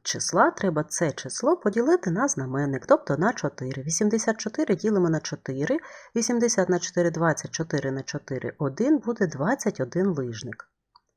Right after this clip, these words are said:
Скільки лижників тренувалося в січні? У січні одна друга, тому що половина — це одна друга. Треба всю кількість поділити на два. Вісімдесят на два — сорок, чотири на два — два,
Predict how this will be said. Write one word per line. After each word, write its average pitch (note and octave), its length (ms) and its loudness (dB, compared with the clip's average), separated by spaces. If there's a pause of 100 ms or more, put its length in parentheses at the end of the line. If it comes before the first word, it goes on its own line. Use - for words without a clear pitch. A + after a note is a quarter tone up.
(260)
Скільки E3 460 0
лижників B3+ 460 2
тренувалося B3 680 0
в A3 60 -6
січні? G#3+ 560 -2 (800)
У F#3 140 4
січні F3+ 600 -2 (320)
одна F3 500 4
друга, F#3 640 2
тому D#3 240 2
що - 140 -4
половина — D3+ 800 2
це - 140 0
одна C#3+ 320 2
друга. G#3+ 600 4 (320)
Треба D#3+ 360 4
всю C3 300 -2
кількість G#3+ 520 2
поділити E3 520 4
на C#4 160 4
два. G#3+ 460 2 (640)
Вісімдесят A3 680 2
на C3+ 100 -2
два — B2 300 -6
сорок, D3 640 -2
чотири D3 420 0
на B2 160 -4
два — A#2+ 260 -6
два, A#3 320 0